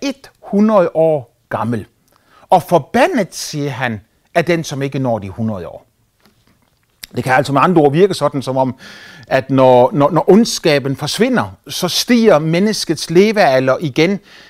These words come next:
til, øh, gammeltestamentlige, øh, tiders, øh, oplevelse, hvor mennesket blev hundredvis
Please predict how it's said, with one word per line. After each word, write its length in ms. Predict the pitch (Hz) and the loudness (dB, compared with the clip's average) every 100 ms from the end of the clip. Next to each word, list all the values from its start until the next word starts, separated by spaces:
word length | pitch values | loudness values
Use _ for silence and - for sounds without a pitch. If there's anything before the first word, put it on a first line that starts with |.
| _ | _
til, 380 | - 156 139 131 | -4 0 2 2
øh, 540 | 127 120 120 117 131 | 2 2 0 -2 -6
gammeltestamentlige, 1300 | 127 151 190 175 156 - 139 131 131 117 120 117 113 | -2 0 0 -2 -6 -6 -6 -4 -4 -6 -4 -2 -2
øh, 80 | 107 95 - | -4 -8 -10
tiders, 760 | - 175 170 147 - - - _ _ _ _ - | -4 -2 0 0 -2 -10 -12 _ _ _ _ -10
øh, 60 | - | 0
oplevelse, 640 | 180 - 143 120 113 - | 0 2 2 2 -2 -2
hvor 100 | 127 | -2
mennesket 460 | 127 143 165 - 127 | 0 0 -2 -6 -4
blev 180 | 135 131 | -2 -2
hundredvis 1080 | - 226 285 247 143 123 113 131 107 - | 2 2 2 2 2 2 -2 -6 -8 -10